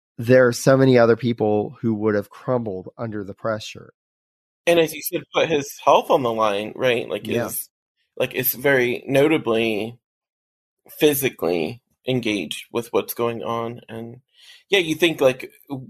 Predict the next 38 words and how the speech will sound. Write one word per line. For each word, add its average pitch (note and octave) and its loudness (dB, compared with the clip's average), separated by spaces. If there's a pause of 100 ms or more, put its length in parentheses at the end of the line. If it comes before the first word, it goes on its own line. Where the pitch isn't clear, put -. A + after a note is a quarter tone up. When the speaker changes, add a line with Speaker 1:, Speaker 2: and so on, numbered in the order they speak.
(420)
Speaker 2:
the, C#3 -2
when C#3+ 2
we C3+ 2
did C3 0
our C3 4
sliding C3+ 0 (180)
doors C#3+ 0
<laughs> - -
moment C3+ 2
where, B2+ 2 (320)
you C3+ 0
know, A#2+ 2
if B2+ -2
he C#3 -2
hadn't B2 2
recovered A#2+ -2
during A#2 -4
the A#2+ -12
war D#3 4
or A2+ 0
if G#2+ -10
he B2+ -12
didn't A#2+ -4
meet A#2 -8
John C3+ -2
Marshall, F#3 2
but, C3 2
like, C3 0
here D#3 4
it's C3+ -2
like, A#2 -2 (400)
yeah, D#3+ 6
what C3+ 2
would D#3 0
we D3+ 0
have A#2+ -2
done A#2+ 0
if - -10